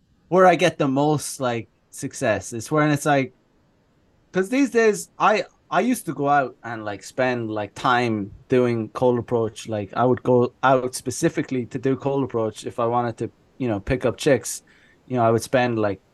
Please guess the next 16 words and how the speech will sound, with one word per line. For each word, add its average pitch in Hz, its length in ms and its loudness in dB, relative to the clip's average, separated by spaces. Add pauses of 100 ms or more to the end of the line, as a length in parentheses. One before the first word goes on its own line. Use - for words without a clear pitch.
(120)
a - 40 -10
couple 113 260 -2
hours 110 460 0
on 104 120 -8
this, - 300 -10
<laughs> - 0 -
like, 123 240 0
doing 120 240 0
cold 123 220 2
approaches 110 480 -4
in 110 120 -4
different 117 320 -4
spots - 600 0
around 113 320 -4
the 104 40 -4
city. 139 400 2